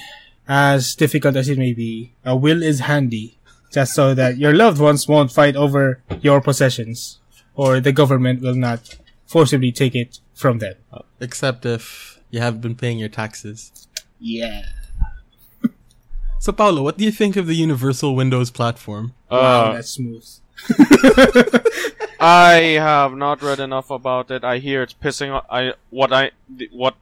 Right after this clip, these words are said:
Speaker 3: what little I know is that it's pissing off a lot of people. People are saying that it is essentially being compared as a Games for Windows Live two point oh, which was, well,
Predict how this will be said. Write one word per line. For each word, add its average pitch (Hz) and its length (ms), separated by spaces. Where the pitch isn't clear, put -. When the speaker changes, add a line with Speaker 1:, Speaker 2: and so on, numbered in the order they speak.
Speaker 3:
what 127 240
little 131 260
I 135 120
know 139 240
is 135 140
that 123 160
it's 113 120
pissing 147 400
off 143 200
a 131 40
lot 120 240
of 151 120
people. 123 440
People 135 280
are 131 100
saying 127 400
that 123 180
it 117 140
is 120 180
essentially 123 720
being 117 260
compared 120 500
as 117 260
a 110 320
Games 123 440
for 123 180
Windows 113 480
Live 113 520
two 123 140
point 113 300
oh, 110 260
which 120 260
was, 117 240
well, 113 200